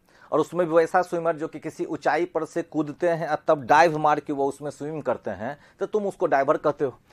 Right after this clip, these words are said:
अब वह डाइवर जब पूल में स्विमिंग करने के लिए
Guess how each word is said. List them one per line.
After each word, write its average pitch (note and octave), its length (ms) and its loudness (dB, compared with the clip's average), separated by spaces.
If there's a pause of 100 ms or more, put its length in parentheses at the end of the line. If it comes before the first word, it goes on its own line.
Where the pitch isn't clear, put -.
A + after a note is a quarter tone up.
(580)
अब F#3+ 140 8
वह G3+ 320 4
डाइवर F#3 580 2 (160)
जब F3+ 160 -4 (100)
पूल G#3 240 -2
में G3 180 -4
स्विमिंग F3+ 340 -8
करने E3 300 -6
के - 120 -12
लिए E3 140 -4